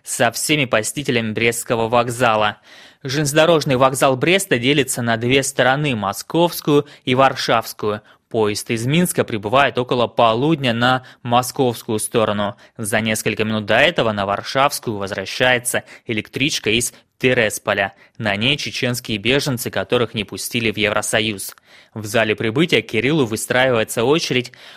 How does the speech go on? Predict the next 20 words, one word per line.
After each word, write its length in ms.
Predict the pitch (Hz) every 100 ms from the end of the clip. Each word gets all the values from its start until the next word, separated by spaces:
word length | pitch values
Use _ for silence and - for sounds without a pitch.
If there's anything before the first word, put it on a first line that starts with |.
| - -
Кто 240 | - 175
за 100 | 135
советом, 560 | 120 123 123 170 135 113
кто 180 | -
просто 400 | 110 131 131 -
пообщаться, 800 | 113 113 107 - 160 156 151 -
рассказать, 720 | 107 101 - 110 107 131 143 147
как 200 | 104 -
съездили. 880 | - 117 131 151 131 131 127 123 123 - -
Для 280 | 120 117 120
правозащитников 1000 | 123 117 117 117 117 - 185 165 117 107
это 300 | 139 147 139 - _ -
тоже 460 | 165 170 165 151 - _
все 380 | - - 156 160
важная 440 | 131 127 135 139
информация. 800 | 120 123 135 151 123 - - 101
Она 180 | 101 110
помогает 680 | 117 117 117 117 147 147 123
им 120 | 117
как-то 380 | 123 117 -